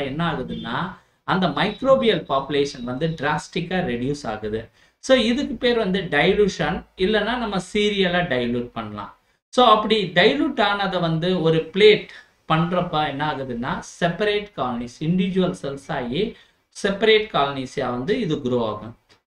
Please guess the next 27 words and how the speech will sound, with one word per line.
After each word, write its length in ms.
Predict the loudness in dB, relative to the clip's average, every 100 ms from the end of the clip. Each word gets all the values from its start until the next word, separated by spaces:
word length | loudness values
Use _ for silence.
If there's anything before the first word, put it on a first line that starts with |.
| _ 0
So, 60 | 4
இதை 220 | 4 2
நான் 180 | 0 0
பிக்சர்ல 420 | -2 0 0 0 -2
காமிச்சிருக்கேன், 640 | -2 -2 -4 -6 -4 -2 -2
நீங்க 140 | -4
பாருங்க. 400 | -4 -6 -4 -6 -6 -8 _ _ _ 0
So, 100 | 0
முத 200 | 2 4 4
என்ன 180 | 4 0
பண்றோம்? 420 | 0 0 0 -2 -6 _
நம்ம 260 | 0 2 4
original 540 | 4 2 0 0 -2 -2
சாம்பிள் 480 | -2 -2 -2 0 0
எடுத்துக்கிறோம், 560 | -2 -6 -4 -2 -2 -6 -14 _ _ 0
அது 220 | 2 2 2
சீரியலா 460 | 2 2 4 4 2 2
dilute 320 | 4 4 4 2
பண்றோம். 300 | -4 -4 -6
So, 140 | -2 0
இந்த 180 | 0 0
சாம்பிள்ல 480 | 0 0 -2 -2 0
இருந்து 240 | 0 0 2
ஒரு 180 | 2 2
எம் 160 | 0
எல் 180 | -2 -2
எடுத்துட்டு 380 | -4 -6 -4 -2